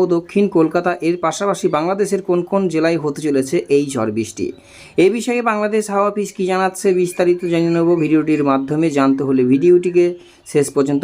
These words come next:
অবশ্যই দেখবেন। ভিডিওটি ভালো লাগলে লাইক করবেন, আর এই ধরনের আবহাওয়ার লেটেস্ট আপডেটগুলি সর্বপ্রথম দেখতে হলে আমাদের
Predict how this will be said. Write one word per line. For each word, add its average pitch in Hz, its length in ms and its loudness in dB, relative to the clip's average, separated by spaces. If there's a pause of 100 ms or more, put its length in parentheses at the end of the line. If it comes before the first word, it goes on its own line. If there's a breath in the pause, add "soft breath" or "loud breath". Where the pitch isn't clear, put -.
(100)
অবশ্যই 120 360 -2
দেখবেন। 98 380 -4 (380 soft breath)
ভিডিওটি 208 420 0
ভালো 202 260 -4
লাগলে 202 240 0
লাইক 185 320 0
করবেন, 208 320 2 (120)
আর 160 180 0 (120)
এই 170 200 2
ধরনের 196 420 -2
আবহাওয়ার 165 600 -2
লেটেস্ট 156 440 -2
আপডেটগুলি 175 580 0
সর্বপ্রথম 156 640 -2
দেখতে 139 280 0
হলে 139 200 0
আমাদের 139 320 2